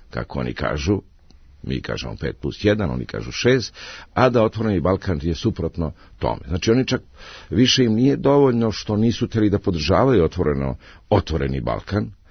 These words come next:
nego su sada krenuli i, e, protiv da govore o Otvorenom Balkanu. Znači, njima ne odgovara ništa gde oni nisu u centru pažnje, a oni u suštini ne mogu ništa da reše ili ništa do sad nisu rešili.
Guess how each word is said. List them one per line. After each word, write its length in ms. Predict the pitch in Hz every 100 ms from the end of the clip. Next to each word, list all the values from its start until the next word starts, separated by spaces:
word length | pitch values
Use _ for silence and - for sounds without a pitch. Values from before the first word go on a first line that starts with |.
| - -
nego 460 | - 92 104 104 101
su 180 | - 85
sada 320 | - 110 107
krenuli 540 | - 85 107 104 95 -
i, 240 | 104 95 -
e, 260 | 92 87 - -
protiv 500 | 85 104 - 113 80
da 140 | 76
govore 520 | 69 76 76 73 71 64 - -
o 200 | - 76
Otvorenom 400 | 78 82 73 76
Balkanu. 400 | 69 65 67 58 60
Znači, 240 | - -
njima 260 | 92 135 123
ne 180 | 95 90
odgovara 540 | 78 87 143 151 120
ništa 420 | 95 139 - 117
gde 200 | 101 113
oni 260 | 110 160 156
nisu 340 | 120 120 113
u 40 | 98
centru 440 | 110 98 - 90
pažnje, 280 | 92 113 113
a 80 | 98
oni 240 | 101 123 101
u 60 |
suštini 420 | - 90 - 117
ne 120 | 101 98
mogu 180 | 87
ništa 280 | 90 90 -
da 120 | 76
reše 320 | 71 - - 71
ili 200 | 82 78
ništa 260 | 71 76
do 140 | 67 69
sad 160 | 85
nisu 260 | 80 82 110
rešili. 520 | 117 107 - 67 58